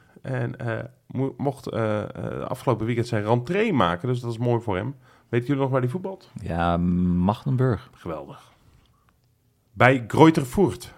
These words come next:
Speaker 1: Ploeg die ooit nog, een paar jaar geleden, nog, eh, de Bundesliga speelde. Eén seizoenetje, geloof ik. Dus ook weer heel lastig. Heel lastig uitpotje.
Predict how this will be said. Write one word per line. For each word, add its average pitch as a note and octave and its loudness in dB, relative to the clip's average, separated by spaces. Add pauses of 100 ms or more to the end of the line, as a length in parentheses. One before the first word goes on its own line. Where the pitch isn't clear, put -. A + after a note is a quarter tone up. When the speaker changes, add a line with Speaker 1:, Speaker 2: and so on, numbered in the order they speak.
(300)
Speaker 1:
Ploeg B2 -4
die F#2+ -4
ooit G#2+ -2
nog, A#2 -2
een - -20
paar G#2+ -4
jaar G#2 -4
geleden, B2 -6
nog, G2+ -8
eh, A2 0
de A#2+ 0
Bundesliga G2 -4
speelde. G#2 -8 (580)
Eén G2+ -2
seizoenetje, F#2+ -4
geloof F2+ -4
ik. B2+ -12 (760)
Dus - -16
ook A2+ -12
weer B2 -6
heel A2+ -4
lastig. G2 -12
Heel C#3+ -6
lastig A2+ -4
uitpotje. G2 -4